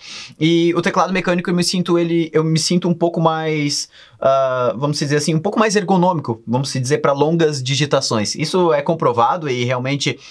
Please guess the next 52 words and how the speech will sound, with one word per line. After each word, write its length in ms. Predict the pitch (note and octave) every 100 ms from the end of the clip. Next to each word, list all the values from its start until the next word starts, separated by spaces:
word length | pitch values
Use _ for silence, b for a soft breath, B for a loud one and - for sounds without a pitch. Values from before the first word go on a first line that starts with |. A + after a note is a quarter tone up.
| B B
fez 220 | D#3+ F3
uma 100 | E3+
diferença 400 | C#3+ D#3 C3+ C#3
bastante. 460 | A#2+ - C3 - D#3
Então, 160 | C#3+
pra 160 | C#3 C#3+
evitar 240 | C#3+ C#3
qualquer 280 | C3 B2+ C3+
problema 460 | C3 A#2+ A#2 B2 A#2+
de, 320 | A2+ G#2+ G#2+ B B
na 140 | - A#2+
mão, 240 | A#2+ B2+ -
eu 120 | C#3
tô 100 | C3
utilizando 380 | C3 B2 A#2 A#2+
esse 100 | A#2
teclado. 340 | - - F#2+ G2+ B B
Ah, 220 | - C3 C3+
eu 80 | F3
deixo, 300 | A3 A3+ -
talvez, 400 | E3+ C#3+ D3+ C#3+
aqui, 220 | C#3+ C#3+
Léo, 300 | B2+ C3 C3+
se 120 | -
o 60 | C3
Léo 180 | A#2+ B2+
lembrar, 340 | B2 A2+ A2+
o 60 | A#2+
Léo 140 | A2
que 80 | G#2+
tá 100 | A2
editando, 380 | A2 G#2 A2+ B2+
botar 300 | A#2+ A2+ A2
na 120 | A2+
descrição 540 | A2 A2 A#2 - A#2 -
o 120 | A#2+
link 260 | A2+ A#2
do, 320 | A#2+ A2 G#2+ G#2
desse 240 | - A2
teclado 300 | - - G#2
aqui. 180 | A2+ - - B B E3 E3+
Ah, 320 | A#2 E3 E3 -
show 120 | -
de 80 | G#3+
bola. 200 | G3 B2
Agora 180 | B2+ E3+
que 60 | A3
eu 60 |
criei 180 | F#3+ F3+
o 100 | D3
Husky 260 | D#3 D#3+ D3
aqui, 300 | D3+ G3